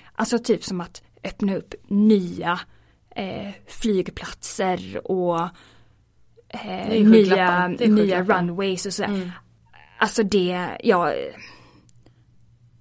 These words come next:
Speaker 1: jag, jag, jag förstår mig inte på det, för att det känns som att om de är politiker så borde de ju ha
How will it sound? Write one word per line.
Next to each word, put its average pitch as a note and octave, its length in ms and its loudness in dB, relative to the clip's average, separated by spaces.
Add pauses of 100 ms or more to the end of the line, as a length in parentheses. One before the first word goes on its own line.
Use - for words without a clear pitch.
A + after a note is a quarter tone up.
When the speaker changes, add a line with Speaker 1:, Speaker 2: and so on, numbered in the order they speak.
(960)
Speaker 1:
jag, A3+ 280 4
jag, A3 280 6
jag A3 160 2
förstår - 280 -2
mig A#3 100 4
inte A#3 160 0
på G3+ 320 -2
det, A#3+ 100 6
för A#3 120 -4
att G#3+ 80 -6
det A3 60 -4
känns A3 200 -2
som A3 100 -2
att G#3 120 -8
om G#3 120 -2
de G3+ 100 0
är G3+ 60 -2
politiker G3+ 460 -4
så G#3+ 80 -4
borde G3+ 300 -4
de F#3+ 140 -6
ju F#3+ 80 -8
ha F3+ 340 -6